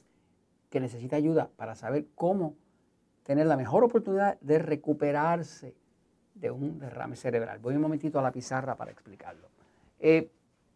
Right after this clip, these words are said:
lo primero que hay que saber, ¿verdad?, es que el derrame cerebral, eh, pues ocurre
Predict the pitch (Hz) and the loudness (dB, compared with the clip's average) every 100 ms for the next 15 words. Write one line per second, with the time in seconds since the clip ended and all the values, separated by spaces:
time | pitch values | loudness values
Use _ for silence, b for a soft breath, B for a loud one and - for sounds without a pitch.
0 | _ _ - 180 175 180 214 247 254 240 | _ _ -4 6 8 10 12 12 10 6
1 | 220 226 185 156 143 196 180 165 165 180 | 4 8 8 6 0 0 0 -4 0 -2
2 | 160 _ _ - 156 156 180 220 240 226 | -2 _ _ -4 2 2 2 2 4 8
3 | 208 170 190 - _ _ _ _ _ _ | 10 10 8 4 _ _ _ _ _ _
4 | - 147 143 147 143 131 135 277 - 190 | -10 -4 0 0 0 0 2 2 4 2